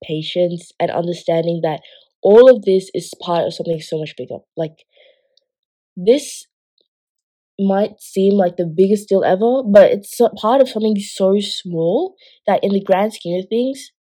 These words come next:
it is, it's not that, it's not that worrisome. Like, it's fine. It's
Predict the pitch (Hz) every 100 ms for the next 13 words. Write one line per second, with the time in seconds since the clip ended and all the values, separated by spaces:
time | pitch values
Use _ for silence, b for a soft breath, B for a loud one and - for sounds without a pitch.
0 | _ 185 185 170 - _ _ _ - 185
1 | 175 175 170 - 160 - _ _ - 165
2 | - 170 170 151 - _ 175 160 156 156
3 | 156 165 - - 175 143 - - b b
4 | b 185 175